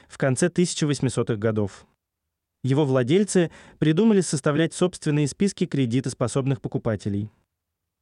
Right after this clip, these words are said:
Со временем эти бюро расширяли масштабы деятельности благодаря эффекту сети данных, как его часто называют. Когда бюро работает с большим количеством коммерсантов,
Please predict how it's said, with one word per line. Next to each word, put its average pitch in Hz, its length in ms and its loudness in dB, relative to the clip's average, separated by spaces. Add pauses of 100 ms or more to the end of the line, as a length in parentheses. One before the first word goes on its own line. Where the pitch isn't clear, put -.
Со - 220 -2
временем 143 540 4 (120)
эти 131 220 -2
бюро 131 420 2 (160)
расширяли 160 520 2
масштабы 147 440 0
деятельности 135 680 0 (240)
благодаря 135 500 2
эффекту 165 380 -2
сети 131 300 0
данных, 131 460 0 (300)
как - 220 -4
его 139 160 2
часто 143 400 -2
называют. 110 580 -2 (840)
Когда 135 300 0
бюро 135 320 2
работает 147 420 2
с 123 40 -6
большим 139 380 0
количеством 123 500 -2
коммерсантов, 113 800 -2